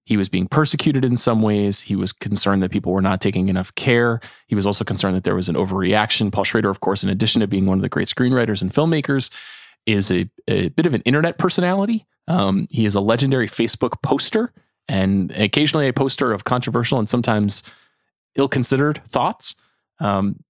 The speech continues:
nevertheless, they found a way to get this movie back and going, the production of it. And they did finish production. And I believe the movie is being edited now, which leads me to believe that if it finds a distribution home, and I don't think it has one at the moment,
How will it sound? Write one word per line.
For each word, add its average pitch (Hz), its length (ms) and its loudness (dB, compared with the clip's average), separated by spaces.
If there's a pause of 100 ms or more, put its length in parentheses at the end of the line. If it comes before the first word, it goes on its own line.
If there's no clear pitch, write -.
(100)
nevertheless, 156 840 0 (500)
they 120 100 2
found 175 320 0
a 165 40 0
way 156 120 0
to 127 60 0
get 127 180 -2
this 127 180 -2
movie 110 200 0
back 110 480 -2 (440)
and 101 300 -2
going, 101 400 -2 (100)
the 104 60 -2
production 101 380 -2
of - 100 -4
it. - 180 -4 (320)
And 104 280 2
they 104 80 2
did 143 200 2
finish 117 320 0
production. - 480 -4 (440)
And 101 120 2
I 98 60 0
believe 117 240 2
the 117 60 2
movie 110 180 2
is 101 80 0
being 95 180 -2
edited 98 260 2
now, 98 180 0
which 95 120 -4
leads 104 200 0
me 101 80 2
to 95 60 0
believe 104 420 0 (320)
that 92 320 0
if - 120 -4
it 101 80 -2
finds 107 380 2
a 95 80 0
distribution 98 560 0
home, 92 160 2
and 90 100 2
I 87 40 0
don't 120 140 0
think - 140 -2
it 98 80 -2
has 101 200 2
one 95 100 0
at 92 60 -4
the - 100 -4
moment, 101 380 -4